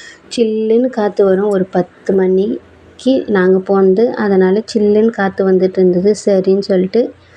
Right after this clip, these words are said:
அப்படியே கொஞ்ச நேரம் சுத்தி பார்த்துட்டு அப்படியே குட்டி பொண்ணு கூட கொஞ்ச நேரம் விளையாடிட்டு அதுக்கப்புறம் கீழே இறங்கி வந்துட்டோம். இன்னைக்கு வந்து காலையில வீடியோ எடுக்க முடியல, ஏன்னா ரொம்ப பனியா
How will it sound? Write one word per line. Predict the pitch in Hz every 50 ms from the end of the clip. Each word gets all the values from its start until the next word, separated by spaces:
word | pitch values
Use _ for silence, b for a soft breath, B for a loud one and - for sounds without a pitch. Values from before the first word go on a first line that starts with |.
| B B B B B B B _ _
அப்படியே | - 190 180 175 170 170 196 202
கொஞ்ச | 202 214 196 190 190
நேரம் | 185 185 196 214 -
சுத்தி | - 226 196 - - - - 233
பார்த்துட்டு | 233 - 202 190 190 190 202 - _ - 233 190 - 226 240 240 240 B B B B B B B B _ _ _ _ _ _ b b b b b b b
அப்படியே | - 214 196 190 185 202
குட்டி | 208 - 220 190 196 208
பொண்ணு | - 214 202 196 190
கூட | 185 190 180 185 185
கொஞ்ச | 185 185 185 185
நேரம் | 180 180 180 180 185 185 180
விளையாடிட்டு | 180 180 185 185 180 180 175 - 226
அதுக்கப்புறம் | 233 226 196 185 185 - 180 - - 208 196 196
கீழே | - 202 196 196 196 190
இறங்கி | 190 185 185 180 185 185 190
வந்துட்டோம். | 185 185 180 180 180 190 190 - 208 226 269 330 - B B B B B B B B B B _ _ - - _ -
இன்னைக்கு | 247 226 226 226 233 240 233 240 - 226
வந்து | 214 214 202 202 202 202 214 247 247
காலையில | - 233 208 190 196 190 190 196 196 196 208 214
வீடியோ | 202 208 202 190 202 196 190
எடுக்க | 185 175 - 185 - 190
முடியல, | 185 190 180 180 185 180 180 196 220 226
ஏன்னா | 208 190 185 190 214 240 - 196 - - - - - - - - - _ - _ _ b b b b b b b b b b -
ரொம்ப | 233 220 220 233 240 233 277 277
பனியா | 277 - 220 214 214 220 220 220